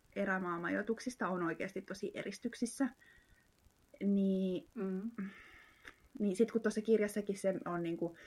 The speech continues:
Speaker 1: sen on pitänyt järjestää sinne kyytejä ja se on tavannut ihmisiä ja ihmiset on järkkäilystellyt tosi paljon kaikkea, että se on päässyt sinne jonnekin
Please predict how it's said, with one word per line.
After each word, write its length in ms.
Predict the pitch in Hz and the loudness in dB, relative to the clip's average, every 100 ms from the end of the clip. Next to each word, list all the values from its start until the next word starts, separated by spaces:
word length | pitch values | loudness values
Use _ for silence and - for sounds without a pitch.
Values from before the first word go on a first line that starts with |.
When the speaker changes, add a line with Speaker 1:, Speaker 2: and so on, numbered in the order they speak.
| - | -14
Speaker 1:
sen 140 | - 196 | 0 2
on 40 | |
pitänyt 240 | 190 185 180 | 4 2 2
järjestää 340 | 170 170 190 | 0 -2 -6
sinne 260 | 190 190 185 | -6 -6 -4
kyytejä 540 | 185 180 175 175 175 170 | 2 4 4 2 0 -2
ja 100 | 190 | -4
se 80 | |
on 80 | 190 | -4
tavannut 320 | 196 185 175 | -2 0 0
ihmisiä 320 | 185 180 175 160 | -2 -2 -2 0
ja 60 | |
ihmiset 260 | 196 202 190 | 2 0 0
on 60 | |
järkkäilystellyt 680 | 190 190 - 175 190 170 165 | 0 0 -2 -4 -4 -6 -8
tosi 160 | - - | -10 -8
paljon 160 | 165 | -4
kaikkea, 320 | 151 185 - 139 | -4 -4 -6 -8
että 120 | 190 | -4
se 100 | 196 | -4
on 60 | |
päässyt 280 | 190 185 196 | -2 -4 -6
sinne 260 | - 170 147 | -8 -6 -6
jonnekin 440 | - 208 - 214 | -6 -6 -4 -6